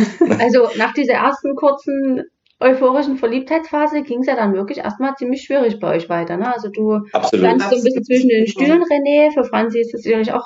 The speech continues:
Speaker 1: äh, sehr schwierig gewesen, ne? Die Liebe war groß, aber man konnte irgendwie nie so richtig.
Speaker 2: Nee.
Speaker 3: Genau.
Speaker 1: Wie habt ihr das gemeistert, obwohl ihr wusstet,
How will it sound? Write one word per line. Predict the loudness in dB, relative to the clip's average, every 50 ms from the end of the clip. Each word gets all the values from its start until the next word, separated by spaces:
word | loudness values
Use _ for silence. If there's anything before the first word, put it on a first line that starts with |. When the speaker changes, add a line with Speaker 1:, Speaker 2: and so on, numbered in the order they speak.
| -6 -2
Speaker 1:
äh, | 0 0 2 2 2 2
sehr | 2 2 0 0
schwierig | 2 2 2 2 2 0 -2
gewesen, | -6 -4 0 2 2 2 2 0 -2 -4 -6 -4 -4
ne? | -4 -2 -2 -2 -4 -4
Die | -4 -4
Liebe | -2 -2 -2 -2 0 2 4 4 4 2 0 -2 -8 -12 -20 _ _
war | -4 -4 -4 -4
groß, | 0 2 4 4 4 2 0 -2 -4
aber | -6 -4 -2 -2 0 0
man | 0 0 -2 -2 -2 -4 -4 -4
konnte | 0 0 2 2 2 2
irgendwie | 0 2 0 0 2 2
nie | 0 -2 -2
so | -4 -4
richtig. | -4 -4 -6 -4 -2 -2 -2 -2 -2 -8 -16 -20 -20 -20 -20 -20 -20 -20 _ _
Speaker 2:
Nee. | 2 4 4 4 4
Speaker 3:
Genau. | 2 2 2
Speaker 1:
Wie | 2 2 2
habt | 0 0 0
ihr | 0 0
das | 0 0 2
gemeistert, | 0 2 2 2 0 -2 -4 -2 -2 -2 -2 0 -2
obwohl | -4 -2 2 2 2
ihr | 2 2 0 -2 -2 0
wusstet, | 0 0 -2 -2 -4 -4 -2 -2 -2 -4 -6